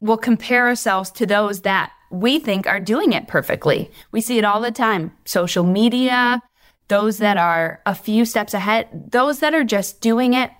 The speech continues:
perfectly, we're like, "Man, I can't have that time. I don't do it the way she does it.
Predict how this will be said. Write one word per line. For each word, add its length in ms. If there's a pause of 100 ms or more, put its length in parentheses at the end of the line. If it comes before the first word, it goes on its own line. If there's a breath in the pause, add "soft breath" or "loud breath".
(140)
perfectly, 880 (360)
we're 200
like, 320
"Man, 480 (100)
I 120
can't 420 (100)
have 320
that 240
time. 400 (320 loud breath)
I 60
don't 320 (280)
do 280
it 240
the 140
way 160
she 260
does 320
it. 240